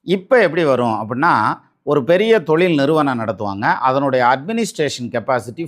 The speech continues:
ஃபுல்லா கையில வச்சிருப்பாங்க. அல்லது வேலைக்கு போனா கூட இவங்களுக்கு கீழே நிறைய வேலையாட்கள் இருப்பாங்க. அவ்வளோ பேர்த்துக்கு இவங்க ரிப்போர்ட்டிங் ஆஃபீஸரா இருப்பாங்க.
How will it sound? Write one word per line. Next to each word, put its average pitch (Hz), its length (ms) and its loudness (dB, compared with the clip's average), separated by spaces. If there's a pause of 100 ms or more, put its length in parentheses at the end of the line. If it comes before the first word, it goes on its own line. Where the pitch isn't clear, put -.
ஃபுல்லா 170 220 0
கையில 127 380 -2
வச்சிருப்பாங்க. 98 400 -8
அல்லது 139 540 -2
வேலைக்கு 165 420 -2
போனா 117 240 -6
கூட 110 360 -4 (280)
இவங்களுக்கு 156 440 0
கீழே 208 280 0
நிறைய 175 420 0
வேலையாட்கள் 131 600 -2
இருப்பாங்க. 107 360 -4
அவ்வளோ 147 300 2
பேர்த்துக்கு 147 400 -4
இவங்க 120 120 -4
ரிப்போர்ட்டிங் 120 500 -4
ஆஃபீஸரா 107 420 -4
இருப்பாங்க. 101 380 -6